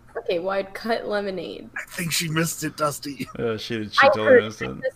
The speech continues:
Speaker 1: I would just ignore it. <laughs> Ooh. Okay,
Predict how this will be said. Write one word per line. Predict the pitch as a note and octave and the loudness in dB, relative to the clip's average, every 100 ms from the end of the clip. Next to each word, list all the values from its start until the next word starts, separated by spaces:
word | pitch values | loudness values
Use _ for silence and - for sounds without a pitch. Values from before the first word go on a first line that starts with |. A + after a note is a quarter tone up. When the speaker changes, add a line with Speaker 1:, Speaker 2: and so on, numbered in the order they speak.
| - | -4
Speaker 1:
I | C#4 - | -4 -2
would | A#4 - | -2 -4
just | - - | -6 -10
ignore | - - - E4 | -12 -6 -2 -2
it. | - D4 - - - C6+ - - - | 0 4 6 4 0 -12 -10 -14 -10
<laughs> | D3 - - - - - - - | -10 -10 -20 -20 -20 -20 -18 0
Ooh. | A#3+ A#3 F3 - - - - - - - - | 4 4 2 -4 -12 -20 -20 -20 -20 -18 -2
Okay, | A3+ A3+ F#3+ - | -2 2 0 0